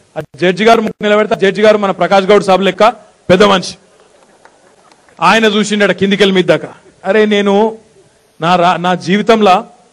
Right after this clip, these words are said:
చాలా మంది లుచ్చగాళ్ళని చూసిన, చాలా మంది దరిద్రులను చూసిన, లత్కొరగాళ్ళని చూసిన, కానీ నీ అంత గలీజ్గాన్ని అయితే చూడలేదురా. సొంత తల్లిదండ్రినే చంపినవు దరిద్రుడా, నీకేం శిక్ష చేయాలనో చెప్పురా అన్నాడట.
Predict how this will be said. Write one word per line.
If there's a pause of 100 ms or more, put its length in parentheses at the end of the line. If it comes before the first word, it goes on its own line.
(580)
చాలా
మంది
లుచ్చగాళ్ళని
చూసిన, (680)
చాలా
మంది
దరిద్రులను
చూసిన, (480)
లత్కొరగాళ్ళని
చూసిన, (420)
కానీ
నీ
అంత
గలీజ్గాన్ని
అయితే (100)
చూడలేదురా. (540)
సొంత
తల్లిదండ్రినే
చంపినవు (280)
దరిద్రుడా, (360)
నీకేం
శిక్ష
చేయాలనో
చెప్పురా
అన్నాడట.